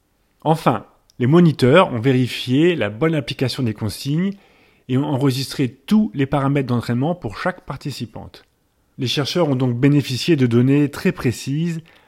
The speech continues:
quant aux charges soulevées pour chacune des participantes. À la fin de la période d'un an, on a mesuré à nouveau la densité osseuse. La conclusion des chercheurs est très claire.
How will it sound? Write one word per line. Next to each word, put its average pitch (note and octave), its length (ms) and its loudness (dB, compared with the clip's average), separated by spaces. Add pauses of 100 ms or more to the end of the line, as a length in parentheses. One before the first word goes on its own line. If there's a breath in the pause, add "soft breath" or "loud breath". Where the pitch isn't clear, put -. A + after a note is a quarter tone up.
(160 soft breath)
quant B2+ 200 -6
aux B2+ 80 -2
charges D#3 400 -4
soulevées B2 600 -2
pour - 280 -14
chacune C#3+ 420 -8
des B2 80 -6
participantes. - 800 -14 (1800)
À A2 100 -2
la A2+ 120 -6
fin - 400 -2 (100)
de A#2 80 -2
la B2 100 2
période A#2+ 320 0
d'un A2+ 240 0
an, D3+ 320 -2 (220)
on A#2 100 -2
a A2 100 0
mesuré B2+ 520 2 (120)
à D#3+ 140 0
nouveau C3+ 480 -2
la A2+ 140 -6
densité B2 520 -6
osseuse. G#2 560 -10 (1800)
La G2+ 80 -6
conclusion D#3 580 0
des A2 100 -6
chercheurs E3 600 -2
est E3 360 -2
très G#3 220 -2
claire. G#2 460 -4